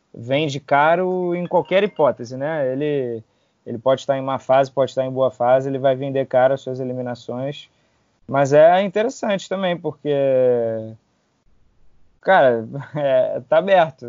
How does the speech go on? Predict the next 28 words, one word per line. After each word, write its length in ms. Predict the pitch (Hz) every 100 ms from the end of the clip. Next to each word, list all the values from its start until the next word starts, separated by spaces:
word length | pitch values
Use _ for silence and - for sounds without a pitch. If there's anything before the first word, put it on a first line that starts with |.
| 120
E, 480 | 123 123 131 131 135
e 60 |
o 80 | 135
Atlético 440 | 131 143 143 -
já 160 | 151 170
passou 320 | 170 160 175
da 100 | 180
fase 300 | 170 165 165
de 80 | 156
ser 120 | 175
patinho 420 | - 160 - 170
feio. 420 | 156 147 160 135 120
Ele 160 | 117
tem, 580 | 113 131 151 160 143 117 _ _ _ _
ele 140 | 127 120
tem 220 | 143 156
bons 220 | 151 160
jogadores 480 | 147 135 131 147 135
pra 160 | 135
decidir 480 | 123 135 127 123 143
jogos, 500 | 127 123 143 135 117
né? 360 | 123 139 139 117
Ele 120 | 120
já 340 | 127 131 131 - _ _ _
melhorou 360 | 131 135 135 143
seu 220 | 151 143 139 131 120 123
orçamento 520 | 131 127 127 123 135 -
consideravelmente 1300 | 131 - 135 139 135 135 120 139 165 - 147 135